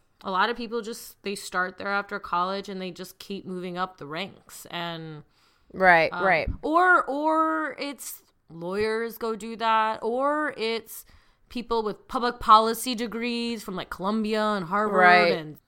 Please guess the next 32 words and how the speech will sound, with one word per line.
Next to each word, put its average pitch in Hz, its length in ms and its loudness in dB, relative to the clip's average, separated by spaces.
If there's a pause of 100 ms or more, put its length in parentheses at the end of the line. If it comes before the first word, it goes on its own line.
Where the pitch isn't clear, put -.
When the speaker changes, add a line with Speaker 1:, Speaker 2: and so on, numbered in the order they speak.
Speaker 2:
I'm, 247 200 6
I 247 80 6
think 254 200 0
I'm 220 200 8
still 220 300 0
just 202 280 -8
imagining, 180 720 0
like, 160 420 0 (560)
getting 190 360 2
tapped 170 480 4
by 175 160 4
the 170 140 -2
C 185 300 -2
I 170 140 8
A, 165 640 2
like, 175 200 -2
in 185 160 -4
high 160 240 0
school. - 560 -4 (220)
Like, 226 160 6
I 214 100 10
wanna 208 300 4
know 185 220 2
who 190 120 -2
those 165 220 0
high 156 160 0
schoolers 160 580 -4
are. 123 260 0
Speaker 1:
Oh, 269 320 4
I 311 120 0
don't 330 200 -4
think 233 200 -12